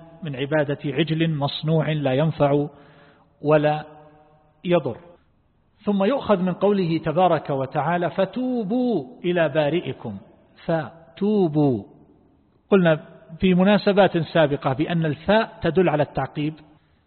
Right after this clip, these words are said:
المباشر، "فتوبوا"، فيؤخذ من هذا أن التوبة أنها واجبة على الفور، لا يؤجل التوبة، يجب على الإنسان أن يتوب مباشرة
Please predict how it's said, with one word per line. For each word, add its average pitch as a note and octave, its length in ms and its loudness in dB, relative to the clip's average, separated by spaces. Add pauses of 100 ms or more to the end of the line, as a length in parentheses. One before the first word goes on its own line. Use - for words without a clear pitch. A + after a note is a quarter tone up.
(340)
المباشر، F#3 580 -8 (580)
"فتوبوا"، D3 680 -10 (440)
فيؤخذ F#3 440 -4
من C#3+ 140 -8
هذا D3+ 360 -6
أن C#3 100 -10
التوبة C3+ 420 -10 (800)
أنها C#3+ 180 -8
واجبة D3 380 -6
على D3 320 -6 (800)
الفور، B2+ 400 -16 (440)
لا F#3+ 220 2
يؤجل G#3+ 500 0
التوبة، A2+ 440 -6
يجب F3 360 0
على D3+ 140 4
الإنسان C#3+ 420 -2
أن D3 100 -8
يتوب E3 380 0 (440)
مباشرة D3 840 2